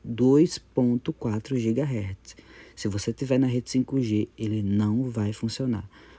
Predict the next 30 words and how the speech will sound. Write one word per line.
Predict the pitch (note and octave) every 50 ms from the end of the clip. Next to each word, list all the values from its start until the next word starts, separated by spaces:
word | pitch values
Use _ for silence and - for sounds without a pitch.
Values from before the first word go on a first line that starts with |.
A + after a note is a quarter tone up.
| - -
Agora | - C3+ D3+ D#3+ F3 F#3 F3+
que | F3 F3
pegou, | - - E3 D#3+ D3+ D#3 E3 F3+
você | E3+ F3+ F3 - -
aperta | E3+ E3 - E3 D#3 - D#3
aqui | D3+ - - E3
em | E3 E3
Done | D3+ C#3+ C3+ C3 C3+ C#3+ D#3 E3+ G3 G3+ - - - - _ _ _ _ _ _ _ _ _ _ - - -
e | - D3
pronto, | D3 - F#3 F3+ D3+ C3+ B2 - C3+ - - _ _
já | - - A#2+
vai | A2 A#2 A#2 A#2
tá | - - A#2
a | A#2 B2
sua | - - C3 D3
câmera, | D3+ - D#3 C3+ A#2+ A2+ G#2 G2 F#2
ó, | F2+ - - - - - - - G#2+
aqui | G#2 - - - A#2 A2
online. | A2+ C3 C3+ B2 A2+ G#2+ G#2 G#2
É |
só | G#2 - - D#3+
apertar | D#3+ - - F3 D3+ A2+ - - D#3 E3+ F#3 - - - - - - - - -
e | D3+
vocês | C#3 D3 D3 - - D3 C#3+ C#3 C3+
vão, | C#3 C#3 C#3 C#3 D3+ E3 D#3 - - - - - - - - - - -
é, | C3 B2+ A#2+ A#2+ A#2
ter | A#2 - C#3
acesso | C#3 D3+ C#3+ - - B2+ A#2+ A#2+ - - C3+ B2+
à | C3 C#3
imagem. | E3 F3+ E3 C3 B2 A#2+ A#2+ A#2+ A#2+